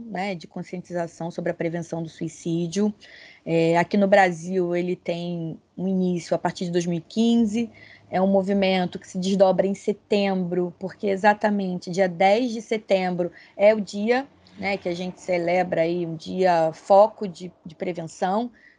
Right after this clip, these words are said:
né, e foco na prevenção do suicídio. Aqui no Brasil, o movimento se inicia pelo C V V, né, que é o Centro de Valorização da Vida, é uma ong, pelo Conselho Federal de Medicina e pela Associação Brasileira de Psiquiatria.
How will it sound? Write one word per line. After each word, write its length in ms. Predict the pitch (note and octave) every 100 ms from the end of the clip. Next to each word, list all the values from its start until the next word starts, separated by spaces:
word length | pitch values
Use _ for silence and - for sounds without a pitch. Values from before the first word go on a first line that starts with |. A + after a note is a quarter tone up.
| _
né, 220 | F3 F3
e 40 | D#3
foco 320 | - F3+ F3+
na 80 | F3
prevenção 520 | F3 E3+ F3 - E3+
do 60 | E3
suicídio. 800 | - E3 - E3+ F3 F3 A3 A3 - -
Aqui 160 | G3 A3
no 100 | G#3+
Brasil, 320 | G#3 G#3 G#3+
o 40 |
movimento 420 | G#3 G3 G3 F#3+ -
se 100 | G3
inicia 560 | F#3 F3+ - F#3 F3+
pelo 280 | E3+ F3+ F3
C 180 | - F#3
V 140 | F3+
V, 320 | E3+ G3+ B3+ - _ _ _ _
né, 200 | F#3+ F#3
que 100 | -
é 40 |
o 60 | E3
Centro 300 | - F3+ E3+
de 100 | E3
Valorização 600 | E3+ E3+ E3+ D#3+ D#3+ E3
da 100 | D#3+
Vida, 360 | D#3 F#3 G3 E3+
é 20 |
uma 180 | D#3+ D#3
ong, 540 | E3 F#3 G#3+ A3 A#3+ - - - _
pelo 160 | G3+ F#3+
Conselho 320 | G3 G3 F#3+
Federal 360 | G3 F#3 F3+
de 300 | F3 D#3+ F3
Medicina 840 | E3+ E3 - A#3+ B3 B3 B3 B3 -
e 60 | G3
pela 220 | G3 F#3+
Associação 500 | - F3+ F#3 F3 F#3+
Brasileira 400 | F#3 F3 F3 F3+
de 80 | D#3+
Psiquiatria. 760 | - - E3 - F3+ F#3+ A3+